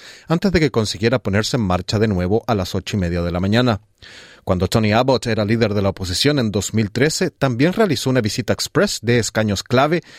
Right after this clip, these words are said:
en la última semana de la campaña electoral. Hasta la fecha, más de uno punto setenta y ocho millones de personas han votado por anticipado en las elecciones federales australianas.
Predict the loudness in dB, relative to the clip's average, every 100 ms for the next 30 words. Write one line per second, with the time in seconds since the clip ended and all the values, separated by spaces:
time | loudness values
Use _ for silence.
0 | -10 -2 2 2 2 0 0 0 0 0
1 | 0 0 0 -2 -6 -6 -4 -4 -6 0
2 | 2 2 -2 _ _ -20 -20 -12 -8 -2
3 | -2 0 0 0 0 2 2 0 0 2
4 | 0 0 0 0 -2 -2 -4 0 0 0
5 | 0 2 2 0 0 -2 -2 -2 0 0
6 | 0 0 0 0 2 2 2 0 0 -4
7 | -2 0 0 0 -2 0 0 -2 -4 -4
8 | -6 -6 -8 -4 -2 -2 -4 -6 -8 -8
9 | -6 -6 -6 -10 -8 -6 -8 -8 -8 -8